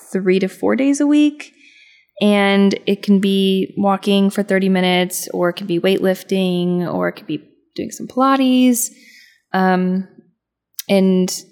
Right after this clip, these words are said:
really no duration or frequency set in stone for my, for me. And that really has allowed so much healing in my life to not set rules for myself when it comes to working out. Someone said, "What are things that you do to make your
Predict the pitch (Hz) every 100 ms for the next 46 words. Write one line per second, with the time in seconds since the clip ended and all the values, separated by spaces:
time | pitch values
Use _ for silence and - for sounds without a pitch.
0 | - 202 202 196 185 180 175 180 170 170
1 | 180 - 170 170 - 170 - 170 - 170
2 | 170 170 - _ _ _ _ 214 - 120
3 | 185 - - - 202 - - - - -
4 | 190 175 170 175 190 233 - 196 196 190
5 | - - - - - _ - 196 185 -
6 | - _ _ - 196 180 180 - 262 240
7 | - 190 180 175 165 165 160 - 175 170
8 | 160 - - 175 170 - 80 - - -
9 | - - - - - _ _ _ _ _
10 | _ _ 196 190 - 208 - - - -
11 | - - - _ _ _ _ _ _ _
12 | _ _ _ _ _ _ _ _ _ _
13 | _ _ - 277 285 285 226 202 208 254
14 | 220 214 220 196 202 202 185 175 - 185
15 | 180 180 180 175